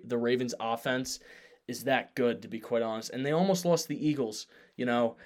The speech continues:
but you have two high-powered defenses. In total team defense, the, the Ravens are ranked number one, and the Steelers are ranked number four. So, fantasy-wise, I mean,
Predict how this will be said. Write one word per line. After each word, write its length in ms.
but 120
you 120
have 120
two 220
high-powered 640
defenses. 680
In 200
total 380
team 340
defense, 580
the, 220
the 120
Ravens 440
are 120
ranked 240
number 300
one, 460
and 140
the 60
Steelers 540
are 120
ranked 220
number 220
four. 520
So, 540
fantasy-wise, 1080
I 120
mean, 440